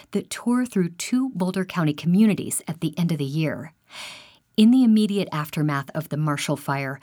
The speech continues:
many survivors were thankful to have escaped, oftentimes with kids and pets. Soon after, people from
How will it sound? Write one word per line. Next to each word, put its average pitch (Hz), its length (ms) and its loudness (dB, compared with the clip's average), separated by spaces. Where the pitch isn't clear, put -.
many 240 320 4
survivors 185 680 -2
were 175 240 -4
thankful 180 500 -2
to - 180 -4
have 135 100 -4
escaped, - 600 -6
oftentimes 151 680 -2
with 151 200 -4
kids 151 400 -4
and 143 120 0
pets. - 540 -6
Soon 262 340 2
after, 175 460 -4
people 190 320 -2
from 165 300 -2